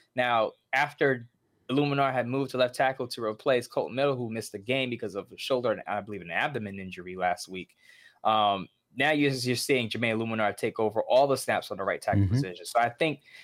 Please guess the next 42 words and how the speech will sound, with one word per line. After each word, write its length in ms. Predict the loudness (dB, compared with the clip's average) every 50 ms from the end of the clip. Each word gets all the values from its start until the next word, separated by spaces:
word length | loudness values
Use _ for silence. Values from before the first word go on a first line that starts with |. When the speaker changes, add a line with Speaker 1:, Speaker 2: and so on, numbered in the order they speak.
| -18 _
Speaker 1:
continuity 640 | 0 2 4 4 4 2 2 4 6 6 4 4 4
and 80 | 2 2
just 220 | 0 -2 0 0
being 240 | 0 2 2 2 2
in 120 | 2 0
a 40 | -2
set 360 | -4 -2 2 2 2 2 0
position 720 | -6 -8 -4 0 2 2 2 2 2 2 2 0 0 -2 -8 _ _ _ _ _ _ _ _
helps 320 | 0 2 4 4 4 2 2
those 220 | 2 2 2 2
players. 560 | -2 -2 2 4 4 4 4 2 0 0 -2 0
No 80 | 0
matter 260 | 2 4 4 4 2
how, 280 | 2 2 2 4 4 2 0
if 140 | -2 0 2
you're 140 | 2 2
a 80 | 2 4
veteran, 580 | 6 6 6 6 6 4 2 2 2 0 -2 -2
rookie, 640 | 2 4 4 4 2 0 -2 -2 0 0 0 -2
second, 420 | 0 0 0 2 2 0 -2 0 4
third 220 | 4 4 4 4 2
year 160 | 2 0 0
player, 440 | 2 2 4 4 4 4 2 0 -4 _ -20 -20 -20 -20 -14 _ 0
when 100 | 4 4
you 100 | 6 6
have 220 | 6 6 6 6
a 60 | 4
set 260 | 4 4 4 4 4
job, 320 | 4 4 6 6 6 4 2
when 100 | 0 -2
you 120 | 0 0 2
know 260 | 4 4 4 6 6
what 260 | 6 4 4 2 4
your 120 | 2 2 2
job 420 | 4 4 4 4 4 4 2 2 2
is 240 | 2 2 2 -2
and 80 | -6 -12
you 60 | -12
can 120 | -12 -8 -4
do 100 | -2 0
your 160 | 2 2 2
job, 400 | 4 4 4 6 6 4 2